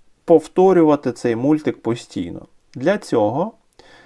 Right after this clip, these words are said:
ми подивимось сюди. Подивіться, коли ми знаходимось в третій сцені, то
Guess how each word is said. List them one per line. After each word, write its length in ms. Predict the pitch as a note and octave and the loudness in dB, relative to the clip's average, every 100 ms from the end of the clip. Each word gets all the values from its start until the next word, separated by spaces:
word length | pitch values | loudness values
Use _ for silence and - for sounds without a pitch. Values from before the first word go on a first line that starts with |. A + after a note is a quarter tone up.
| _ _ - | _ _ -8
ми 160 | E3+ | -6
подивимось 540 | - B2+ D#3+ F3 D3 - | -4 0 0 0 -4 -8
сюди. 440 | - B2 G2+ - - | -10 -8 -8 -12 -12
Подивіться, 540 | C#3+ D#3+ A#2 - - | -4 -2 -2 -6 -12
коли 220 | - E3+ A#3+ | -2 2 2
ми 120 | G3+ | 0
знаходимось 540 | F3 E3+ F3+ D#3+ D#3 | -4 -2 -2 -2 -4
в 80 | - | -6
третій 440 | - D#3 B2 - | -2 0 0 -6
сцені, 640 | G2+ - - G3+ C#4+ F#3 C3+ _ _ _ _ - _ _ | -12 -12 -8 -2 -2 -4 -10 _ _ _ _ -20 _ _
то 360 | - E3 A#2 | 2 4 4